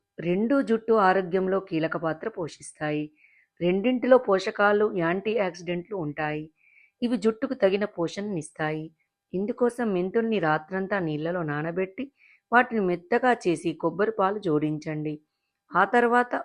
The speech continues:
పక్కకు తీసుకొని జుట్టు తలకు పట్టించి ముప్పై నుంచి నలభై నిమిషాల పాటు అలాగే ఉంచాలి. ఈ మాస్క్ జుట్టుకు పూర్తి పోషణను అందించి జుట్టును దృఢంగా మారుస్తుంది.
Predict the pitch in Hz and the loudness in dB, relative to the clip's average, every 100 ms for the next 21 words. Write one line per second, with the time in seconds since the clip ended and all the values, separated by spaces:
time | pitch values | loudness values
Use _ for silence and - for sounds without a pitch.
0 | - 185 240 233 - 170 170 - 160 160 | -4 -4 -4 -6 -4 -4 -6 -6 -4 -2
1 | 156 180 - 226 - 160 160 160 - 165 | -2 -4 -2 -2 0 0 -2 -6 -10 -6
2 | 151 - 156 147 156 156 _ _ _ - | -6 -6 -8 -6 -8 -10 _ _ _ -8
3 | 226 - 285 262 247 233 190 185 185 180 | 2 6 6 6 2 2 2 2 2 2
4 | 175 226 226 226 202 196 - 175 156 160 | 2 2 2 4 2 0 -4 -4 -2 0
5 | 165 156 240 175 151 156 156 156 156 _ | -2 -2 -2 -2 -4 -4 -4 -6 -10 _
6 | _ _ - 170 156 160 196 208 - - | _ _ -2 0 2 2 2 -2 -10 -6
7 | 165 156 _ _ 185 202 254 247 - 185 | -6 -6 _ _ -2 0 0 -2 -4 2
8 | 233 - 196 - 165 160 196 165 160 156 | 2 0 -6 -2 -2 0 0 0 0 -2
9 | 156 147 160 156 _ _ _ 196 202 226 | -4 -4 -6 -6 _ _ _ -2 -2 0
10 | 196 - 156 170 180 208 196 151 151 - | 0 2 0 0 0 0 0 -2 -4 -8
11 | - 151 151 | -8 -6 -6